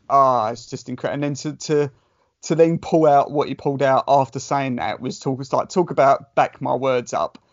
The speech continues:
So yeah, I'm, I, I love that, and I'm with you. I, I, he's got another super team in him. He, he's one of the best, if not the best, in the business at, at doing so. So it's exciting to, uh, to see what could happen. But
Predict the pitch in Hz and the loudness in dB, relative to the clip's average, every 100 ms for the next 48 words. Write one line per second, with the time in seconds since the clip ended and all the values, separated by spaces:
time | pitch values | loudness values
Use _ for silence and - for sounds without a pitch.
0 | _ - 143 139 127 110 139 - 139 131 | _ 0 2 2 2 2 -2 -2 0 0
1 | 120 90 131 123 120 - - - 143 135 | -2 -4 -4 -6 -10 -20 -20 -10 -2 -2
2 | 123 - - 123 123 123 117 123 123 131 | -2 -6 -6 -4 -4 -6 -6 -2 0 0
3 | - 139 - _ _ - 156 170 139 151 | 2 -2 -2 _ _ -6 -2 0 0 0
4 | 139 - 143 127 - 135 127 123 123 127 | -2 -4 -8 -8 -10 -8 -6 -6 -8 -6
5 | 131 - 139 135 117 - _ _ - 143 | -6 -4 -4 -4 -4 -14 _ _ -2 0
6 | 139 117 117 127 120 - 127 160 127 127 | 2 -2 -4 -4 -4 -6 -6 -6 -6 -8
7 | 123 - 120 117 120 117 120 113 117 - | -8 -8 -8 -4 -6 -6 -6 -2 -4 -2
8 | 120 120 127 120 117 120 - - 123 123 | -6 -2 -2 -2 -4 -4 -4 -2 -2 -2
9 | - _ _ _ 147 139 139 - 143 131 | -4 _ _ _ -6 -6 -8 -2 0 0
10 | - 123 120 120 - 120 120 117 120 - | -2 -4 -4 -6 -4 -2 -2 -2 -8 -6
11 | 127 117 - - 131 120 - 120 120 127 | -4 -2 -4 -4 -6 -4 -6 -6 -2 -2